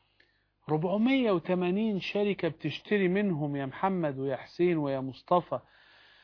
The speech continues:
ويا حاجة زكية ويا حاجة زينب ويا حاجة فلانة، بتشتروا منهم صابون وشوكولاتة وزيت وعربيات وموبايلات، تشتروا منهم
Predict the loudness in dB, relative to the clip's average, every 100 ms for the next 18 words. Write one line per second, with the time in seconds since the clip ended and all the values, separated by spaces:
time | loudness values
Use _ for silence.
0 | _ _ -2 2 4 4 4 0 2 0
1 | 0 0 2 4 4 4 0 -2 -4 0
2 | -2 2 4 4 0 0 -2 -2 -4 -4
3 | -4 -4 -4 0 2 2 -2 -8 _ _
4 | _ _ _ _ _ -8 -4 -2 -2 -6
5 | -2 2 6 6 6 4 2 2 -2 -2
6 | 0 2 2 4 4 4 2 -2 -4 0
7 | 4 6 4 2 0 0 -4 2 6 8
8 | 8 4 -2 -8 -4 -4 0 0 0 0
9 | 0 4 6 8 6 4 -4 -4 -2 -2
10 | 2 2 0 -4 -20 -20 -20 _ _ _
11 | -14 -2 4 6 6 6 4 0 -8